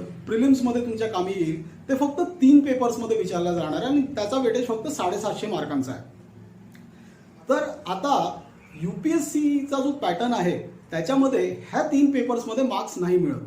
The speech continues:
तुम्ही जितके पण सिलेक्टेड कॅन्डिडेट्स असतात किंवा जे टॉपर्स असतात, त्यांचे नेहमी बघाल, हे जे जीएसचे वन,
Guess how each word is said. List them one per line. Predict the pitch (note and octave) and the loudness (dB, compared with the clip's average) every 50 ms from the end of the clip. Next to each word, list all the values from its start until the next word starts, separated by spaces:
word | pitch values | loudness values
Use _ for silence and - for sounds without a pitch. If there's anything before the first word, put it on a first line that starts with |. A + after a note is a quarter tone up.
| - - - - - - - - | -14 -18 -20 -20 -20 -20 -12 -6
तुम्ही | A3+ A3+ C4+ C#4+ | -2 0 0 0
जितके | C4+ C#4 - - - - - - D4+ | 0 -2 -6 -8 -12 -12 -10 -8 -6
पण | D4 D4+ D4 | -2 0 0
सिलेक्टेड | - - A3+ A3 A3 - B3 A#3 A#3+ A3 | 0 0 0 -2 -2 -2 -2 -2 -2 -2
कॅन्डिडेट्स | G3+ G3+ G3 F#3+ F#3+ F#3+ F#3 F#3 - | -4 -6 -4 -6 -6 -6 -6 -6 -6
असतात | E3+ E3+ - F3 E3+ E3+ - | -8 -6 -6 -6 -8 -6 -4
किंवा | F3 F3 F3 | -2 -2 -2
जे | F3 F#3+ | -2 -4
टॉपर्स | F#3 F3+ - D#3+ D#3 D#3 G#3+ - - | -6 -6 -6 -6 -6 -4 -6 -6 -4
असतात, | F3 D#3 D3+ C#3+ C3 B2 - - - - - - | -6 -6 -6 -8 -10 -10 -12 -16 -20 -20 -18 -14
त्यांचे | - F#3+ G#3 A#3+ C#4 C#4 | -8 -6 -4 0 4 6
नेहमी | C4 A3+ B3+ C#4+ | 6 8 6 6
बघाल, | C#4 B3+ F#3 F3+ F3 F3 - - - - | 6 4 2 2 0 -2 -4 -8 -12 -6
हे | - A3+ B3+ | -2 -2 0
जे | B3 | 0
जीएसचे | C#4 C4 F3+ D3+ E3+ F3 A#3+ C#4+ C4 - C#4+ C#4 B3+ - | 0 -2 -2 -4 -4 -2 -2 -2 -2 -2 -4 -4 -4 -4
वन, | F#3 A3 A#3+ C4 | -2 0 2 2